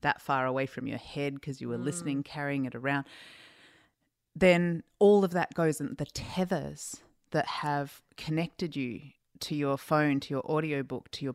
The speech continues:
Speaker 1: podcast.
Speaker 2: I feel so unmoored just talking
Speaker 1: Right.
Speaker 2: about it. We have to have a ceremony for this.
Speaker 1: I feel like maybe what we should do is, is just, like, take the old wired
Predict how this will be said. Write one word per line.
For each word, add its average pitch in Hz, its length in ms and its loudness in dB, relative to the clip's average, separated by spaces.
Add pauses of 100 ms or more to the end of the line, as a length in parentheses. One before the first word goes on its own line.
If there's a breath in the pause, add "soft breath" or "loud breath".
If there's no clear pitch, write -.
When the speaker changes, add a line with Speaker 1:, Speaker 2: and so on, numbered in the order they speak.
(120)
Speaker 1:
podcast. 151 720 -8 (240 soft breath)
Speaker 2:
I 185 80 -6
feel 180 220 -8
so 208 260 -6
unmoored 165 720 -6
just 170 180 -12
talking 190 360 -8
Speaker 1:
Right. 349 100 -6
Speaker 2:
about 269 240 -4
it. 151 140 -6
We 175 100 -6
have 190 240 -10
to - 80 -10
have 196 180 -6
a 180 60 -8
ceremony 240 540 -8
for - 160 -12
this. - 340 -18 (160 loud breath)
Speaker 1:
I 202 80 0
feel 254 200 6
like 277 120 6
maybe 185 600 2 (340)
what 165 240 4
we - 80 4
should 151 200 -4
do 147 240 2
is, 143 300 0
is 143 300 -2
just, - 260 -6
like, 131 160 -2
take - 300 -2
the 147 160 -2
old 135 180 0
wired 131 560 0